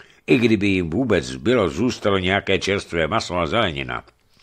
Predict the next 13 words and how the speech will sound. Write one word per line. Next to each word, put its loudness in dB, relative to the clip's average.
Ale 4
kde 2
byl 4
těm -4
zásobám 0
konec? -14
K -10
snídani, 2
na 2
oběd 0
a 2
k -8
večeři 2